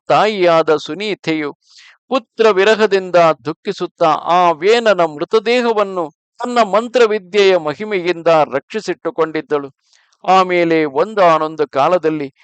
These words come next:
ಆ ಮಹರ್ಷಿಗಳೆಲ್ಲರೂ ಸರಸ್ವತಿ ನದಿಯಲ್ಲಿ ಸ್ನಾನ ಮಾಡಿ ಪ್ರಾತಃ ಕಾಲದಲ್ಲಿ ನಡೆಸಬೇಕಾದ ಅಗ್ನಿ ಕಾರ್ಯಗಳನ್ನು ಮುಗಿಸಿಕೊಂಡು ಆ ನದೀ ತೀರದಲ್ಲಿ ಕುಳಿತು ಭಗವತ್ ಕಥಾ ಪ್ರಸಂಗವನ್ನು ಮಾಡುತ್ತಿದ್ದರು.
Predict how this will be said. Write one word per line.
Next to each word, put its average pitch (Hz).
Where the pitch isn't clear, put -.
ಆ 208
ಮಹರ್ಷಿಗಳೆಲ್ಲರೂ 185
ಸರಸ್ವತಿ 180
ನದಿಯಲ್ಲಿ 156
ಸ್ನಾನ 147
ಮಾಡಿ 147
ಪ್ರಾತಃ 214
ಕಾಲದಲ್ಲಿ 185
ನಡೆಸಬೇಕಾದ 175
ಅಗ್ನಿ 170
ಕಾರ್ಯಗಳನ್ನು 180
ಮುಗಿಸಿಕೊಂಡು 147
ಆ 196
ನದೀ 180
ತೀರದಲ್ಲಿ 180
ಕುಳಿತು 165
ಭಗವತ್ 226
ಕಥಾ 208
ಪ್ರಸಂಗವನ್ನು 175
ಮಾಡುತ್ತಿದ್ದರು. 143